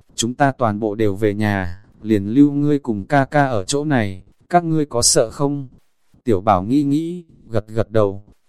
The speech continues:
"Không thể làm đại nha tỷ tỷ bồi chúng ta." "Không thể, liền hai ngươi người, các ngươi chính mình nấu cơm giặt đồ quét rác,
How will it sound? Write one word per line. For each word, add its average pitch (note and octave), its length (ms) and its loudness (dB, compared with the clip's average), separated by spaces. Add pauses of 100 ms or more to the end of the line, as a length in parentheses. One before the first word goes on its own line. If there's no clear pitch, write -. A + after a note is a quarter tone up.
"Không C#3+ 220 -4
thể A2+ 180 -2
làm G2+ 260 0
đại G#2+ 180 -2
nha C#3 220 0
tỷ A2 200 -2
tỷ F#2+ 220 -2
bồi G#2 260 -2
chúng A#2+ 200 -4
ta." C#3 400 4 (680)
"Không D3 220 -4
thể, G2 320 0 (200)
liền G#2+ 240 0
hai C#3+ 240 0
ngươi D3 240 0
người, G#2 420 -2 (280)
các F3 140 2
ngươi D#3 240 0
chính C3+ 240 -4
mình A2 220 0
nấu A2 160 -2
cơm C#3+ 260 -2
giặt A2 200 0
đồ G#2+ 180 0
quét D#3+ 260 -6
rác, D#3 320 2